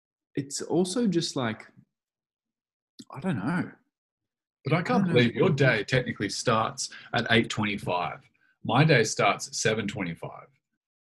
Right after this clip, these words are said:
Speaker 2: because I
Speaker 1: Mm.
Speaker 2: leave at seven twenty-five. So technically I got that a whole hour, and I can rationalize to myself, like, "Oh, well, I throw on a podcast, I could be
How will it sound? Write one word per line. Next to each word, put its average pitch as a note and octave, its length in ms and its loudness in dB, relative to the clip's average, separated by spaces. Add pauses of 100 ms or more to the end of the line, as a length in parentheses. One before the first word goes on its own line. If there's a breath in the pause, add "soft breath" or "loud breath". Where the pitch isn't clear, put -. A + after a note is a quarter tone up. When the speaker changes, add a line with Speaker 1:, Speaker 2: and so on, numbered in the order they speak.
(380)
Speaker 2:
because A#2 300 2
I G#2+ 80 2
Speaker 1:
Mm. G#2 120 -2
Speaker 2:
leave A#2 240 6
at - 100 -2
seven F2 220 -4
twenty-five. E2 440 -6
So - 100 -10
technically A#2 360 2
I G2 80 0
got B2 140 -2
that G#2 120 -2
a G2+ 80 -2
whole G#2 240 0
hour, F2+ 320 0
and G2 140 0
I C3+ 80 8
can C#3 260 4 (180 soft breath)
rationalize G#2 680 4
to - 100 -6
myself, F2 420 0
like, D#2+ 200 0
"Oh, E2+ 240 -2
well, D#2+ 200 -4 (300 soft breath)
I - 120 -4 (220)
throw C#3 200 8
on G2 80 4
a E2 60 0
podcast, G2 840 2 (280)
I A#2 100 2
could - 120 0
be E2+ 100 0